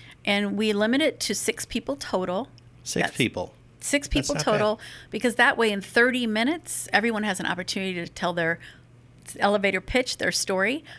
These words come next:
Speaker 1: We usually have some time afterwards for question and answer for everybody.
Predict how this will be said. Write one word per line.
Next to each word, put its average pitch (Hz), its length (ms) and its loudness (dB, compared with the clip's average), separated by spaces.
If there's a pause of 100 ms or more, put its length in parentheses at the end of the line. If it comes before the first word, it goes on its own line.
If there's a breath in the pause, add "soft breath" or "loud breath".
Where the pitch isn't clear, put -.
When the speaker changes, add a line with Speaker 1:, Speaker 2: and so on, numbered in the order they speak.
(140 loud breath)
Speaker 1:
We 208 140 0
usually 226 280 0
have 226 100 -2
some 214 140 -6
time 190 300 -4
afterwards 294 760 -4
for 214 100 -4
question 208 360 -4
and 202 100 -4
answer 226 300 -4
for 226 160 -2
everybody. 269 420 0